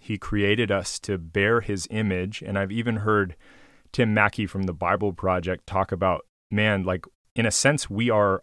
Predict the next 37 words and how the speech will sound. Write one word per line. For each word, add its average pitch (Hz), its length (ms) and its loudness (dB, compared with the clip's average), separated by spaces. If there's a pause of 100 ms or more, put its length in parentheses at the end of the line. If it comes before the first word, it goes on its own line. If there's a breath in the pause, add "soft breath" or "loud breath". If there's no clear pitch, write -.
(120)
idols 107 440 4
of 90 160 -4
God. 101 300 4
We 95 140 -2
are 92 100 0
images 107 520 0
of 87 180 -4
God. 104 280 4
It's - 220 -6
the 101 100 -4
same 104 540 0 (340 soft breath)
Hebrew 101 480 -2
word 90 540 -2
there 143 420 0 (140)
that 98 180 0
he, 127 460 0 (960 soft breath)
in, 120 340 0 (180)
just 120 320 2
like 127 220 2
he 127 100 0
says, 110 280 2
"Don't 117 340 4 (400)
make 117 400 0
any 113 160 2
graven 110 720 2
images 101 880 0
of 104 160 0
a 98 60 2
God 104 440 2
that 101 120 -6
you 98 100 -6
put - 240 -2
before 117 380 0
me." 113 180 0
He 143 280 -2
made 123 400 4
us 104 280 -2